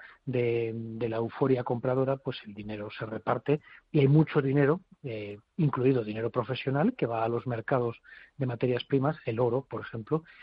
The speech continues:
Eh, hay gestores que compran oro porque tienen la sensación evidente de que, mm, esta brutalidad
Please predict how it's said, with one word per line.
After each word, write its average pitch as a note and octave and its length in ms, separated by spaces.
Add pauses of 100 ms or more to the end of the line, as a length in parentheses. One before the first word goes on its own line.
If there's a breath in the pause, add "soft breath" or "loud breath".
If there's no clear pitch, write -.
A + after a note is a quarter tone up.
(200 loud breath)
Eh, B2 180
hay A#2+ 100
gestores B2+ 580 (840)
que C3+ 120
compran B2+ 440
oro D#3 300
porque A2+ 560
tienen B2+ 340
la B2 140
sensación B2+ 680 (460 loud breath)
evidente C#3+ 640 (360 loud breath)
de C3 180
que, A2 440
mm, G#2+ 320
esta A#2+ 300
brutalidad C3 760